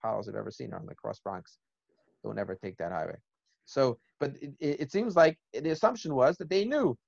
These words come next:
that the amount of distance that the, the variation in the level was, was even three tefachim. So that wouldn't be, that can't be the reason. Vesu, another, another reason why this can't be the,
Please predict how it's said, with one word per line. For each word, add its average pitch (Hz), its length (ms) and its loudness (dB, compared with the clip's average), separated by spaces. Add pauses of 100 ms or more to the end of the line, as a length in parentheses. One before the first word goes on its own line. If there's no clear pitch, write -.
that 151 180 4
the 151 200 10
amount 185 340 2
of 160 120 -4
distance 175 460 -2
that 151 220 6
the, 139 500 0
the 123 160 -2
variation 147 640 2
in 131 160 -4
the 131 120 0
level 139 460 4 (160)
was, 135 160 -2 (180)
was 151 220 0
even 185 280 0
three 269 180 -8
tefachim. 110 440 0
So - 120 -12
that 131 160 -2
wouldn't 175 200 -4
be, 139 140 -6
that 156 140 -6
can't 196 200 -4
be 156 60 -4
the 123 140 -4
reason. 90 340 -10 (260)
Vesu, 151 360 0
another, 127 400 4
another 143 260 -2
reason 131 220 -4
why 120 60 -4
this 120 120 -10
can't 117 220 -10
be 117 100 -10
the, 107 340 -2